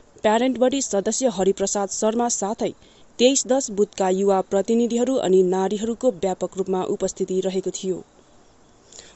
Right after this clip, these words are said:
उक्त बुथ नारी मोर्चा गठनको अध्यक्ष आङडोमा शेर्पा, सचिव अनिता रसाइली, कोषाध्यक्ष पेम्लमु शेर्पा,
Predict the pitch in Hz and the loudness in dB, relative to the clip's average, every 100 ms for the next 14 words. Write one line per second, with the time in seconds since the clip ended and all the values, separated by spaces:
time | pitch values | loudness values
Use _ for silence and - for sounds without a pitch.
0 | - 214 196 180 196 196 190 190 190 190 | -6 -2 0 2 0 2 2 4 4 2
1 | 190 185 190 202 190 190 190 190 220 214 | 0 -2 -2 0 2 2 0 0 0 0
2 | 208 214 220 226 220 - 220 214 220 - | 2 2 2 2 0 0 -2 -2 -4 -6
3 | - _ - 220 - 247 240 208 214 202 | -18 _ -2 0 2 0 0 2 2 2
4 | 185 190 202 196 196 226 - - - 226 | 0 0 0 0 0 -4 -10 -20 -2 0
5 | 226 226 240 - 285 - - 226 262 269 | 2 0 0 0 -2 0 2 4 4 2
6 | 277 - 185 - 190 | 0 0 0 0 -6